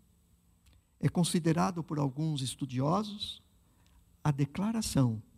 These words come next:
central do Evangelho segundo Marcos. Eu convido você a ler comigo o texto que será projetado, Marcos dez, quarenta e cinco. Vamos ler juntos a uma só voz?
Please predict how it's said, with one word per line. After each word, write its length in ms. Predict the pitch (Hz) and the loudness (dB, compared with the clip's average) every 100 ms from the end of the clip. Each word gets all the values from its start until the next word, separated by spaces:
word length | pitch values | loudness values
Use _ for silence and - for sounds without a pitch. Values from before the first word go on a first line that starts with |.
| - - - - - | -20 -20 -20 -20 -8
central 760 | - - 185 170 143 117 110 120 - - - - - _ _ - | -6 0 0 0 0 0 0 -6 -6 -2 -2 -4 -20 _ _ 2
do 100 | 143 | 4
Evangelho 500 | 135 131 120 117 107 | 4 2 2 0 0
segundo 400 | 117 110 110 113 | -2 -2 -2 -2
Marcos. 560 | 98 71 - - - - - _ | -4 -8 -14 -14 -14 -18 -20 _
Eu 100 | 135 | -2
convido 680 | - 139 123 139 131 123 120 - - - | 2 4 6 6 4 0 -2 -10 -16 -2
você 500 | 135 - 151 151 156 _ _ - | -2 0 -4 -4 -8 _ _ -6
a 60 | |
ler 200 | 131 156 | 0 0
comigo 380 | - 135 127 123 | 0 0 0 0
o 20 | |
texto 380 | - 123 110 - | 0 0 -2 -6
que 80 | - | -4
será 260 | 123 117 | -2 -2
projetado, 720 | 113 - 117 123 151 151 147 151 - - - _ | 0 0 0 -2 -2 -2 -2 -10 -18 -20 -20 _
Marcos 540 | - 135 127 127 127 107 | 2 4 4 2 -4 -4
dez, 400 | 120 113 110 - | 0 0 0 -6
quarenta 380 | - 113 113 123 | -8 -6 -4 -4
e 60 | |
cinco. 360 | - 113 - - | -6 -8 -8 -2
Vamos 280 | 180 202 165 | 0 0 -4
ler 200 | 170 151 | -4 -4
juntos 560 | 147 202 202 190 - _ _ _ _ _ _ _ _ _ _ 135 | -4 -6 -8 -12 -14 _ _ _ _ _ _ _ _ _ _ 2
a 60 | |
uma 220 | 139 131 | 4 4
só 180 | 113 123 | 2 2
voz? 420 | 117 220 269 - | 2 2 0 -8